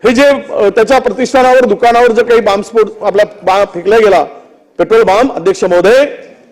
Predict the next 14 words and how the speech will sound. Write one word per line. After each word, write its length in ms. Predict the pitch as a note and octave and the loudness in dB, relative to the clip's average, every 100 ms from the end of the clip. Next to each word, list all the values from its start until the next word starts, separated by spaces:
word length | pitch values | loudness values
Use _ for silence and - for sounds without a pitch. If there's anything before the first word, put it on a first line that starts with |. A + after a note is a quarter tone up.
| - | -20
इतका 200 | - A3+ | -4 -2
गंभीर 380 | D#3 D3+ F#3+ D#4 | 0 0 2 2
विषय 220 | D4+ B3+ | 2 2
आहे 120 | B3+ | 2
तो. 240 | C4 C#4+ A#3+ - | 2 0 0 -2
ते 80 | |
दुकान 360 | A#3 G3+ C4 C4 | -4 0 0 2
जळलं, 460 | B3+ C4+ D#4+ C4 D3 - - - - - | 2 4 4 2 0 -8 -20 -20 -20 -6
ते 60 | A3+ | 0
वाचलेत, 560 | G#3 A3 - D#4 D#4 A#3+ - - - - | 2 2 2 2 4 2 -4 -16 -20 -4
त्याच्या 200 | A3+ A3+ | 0 0
पायाला 380 | - A#3+ C4+ C#4+ | 0 2 2 2
गोळी 280 | C#4 C#4 D#4+ | 2 2 4
लागली 600 | D#4+ D#4+ D4 G3+ - | 2 2 2 -2 -6